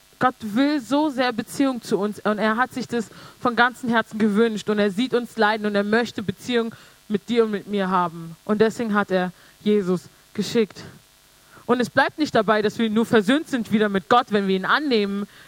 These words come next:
sondern Jesus sagt, nachdem er wieder auferstanden ist, was so ein, so was Geniales ist, sagt er in Johannes vierzehn siebenundzwanzig, „Was ich euch zurücklasse, ist Frieden.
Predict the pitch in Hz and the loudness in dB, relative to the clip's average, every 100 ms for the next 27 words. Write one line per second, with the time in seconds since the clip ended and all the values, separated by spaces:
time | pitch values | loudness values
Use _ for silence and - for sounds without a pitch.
0 | - 240 233 233 226 294 285 - 214 214 | -2 0 2 0 0 -2 -2 -2 0 0
1 | - - - - - 214 196 294 339 277 | -2 -10 -20 -20 -6 0 0 0 0 -2
2 | 220 214 - 262 403 165 - 208 190 - | 2 2 4 4 4 0 -2 -4 -4 -6
3 | 220 - - 339 - 247 240 - _ _ | -6 -4 2 2 2 -2 -4 -12 _ _
4 | - 226 277 330 - 214 _ _ _ - | -10 -2 0 0 -4 -14 _ _ _ -2
5 | 233 262 277 247 202 202 214 - - - | 0 2 0 0 -2 0 0 -2 -20 -10
6 | 190 226 269 - - 190 196 226 - _ | 0 2 2 -4 -2 0 -2 -4 -14 _
7 | - - 202 202 196 - _ 226 190 277 | -16 -2 0 0 -2 -6 _ -2 2 2
8 | 277 - - - - - _ - - 262 | 2 -4 -8 -8 -8 -8 _ -8 -4 -2
9 | - 226 208 233 220 - 214 214 - 190 | -2 -2 -2 -2 -4 0 2 2 0 0
10 | 190 - - - - - 226 277 - 254 | -2 -10 -20 -20 -12 2 2 2 -2 0
11 | 269 - 220 269 - 214 208 - 202 214 | 0 -2 0 0 2 0 2 0 2 4
12 | 208 - - - 226 190 160 160 | 2 -2 -8 0 2 2 -2 -8